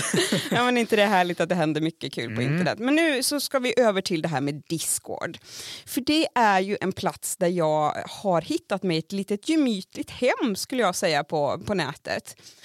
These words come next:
Speaker 1: Och jag tänker att jag ska berätta lite om vad Discord är och du får fylla i om du tycker att det är något jag missar eller om jag säger något fel.
Speaker 2: Mm, okej.
Speaker 1: <laughs> Precis.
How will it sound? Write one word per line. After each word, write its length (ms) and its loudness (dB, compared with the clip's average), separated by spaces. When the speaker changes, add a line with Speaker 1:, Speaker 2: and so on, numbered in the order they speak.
Speaker 1:
Och 140 -14
jag 80 2
tänker 220 0
att 60 -4
jag 100 0
ska 140 -2
berätta 360 -2
lite 200 0
om 80 0
vad 120 2
Discord 360 -2
är 200 4
och 120 -2
du 200 -4
får 180 -6
fylla 320 -2
i 200 0
om 480 0
du 180 -2
tycker 320 -8
att 140 -6
det 80 -2
är 60 0
något 180 -6
jag 100 -2
missar 340 0
eller 280 -4
om 140 -6
jag 100 -8
säger 180 -4
något 260 -8
fel. 260 -2
Speaker 2:
Mm, 380 2
okej. 280 0
Speaker 1:
<laughs> 20 -12
Precis. 360 -8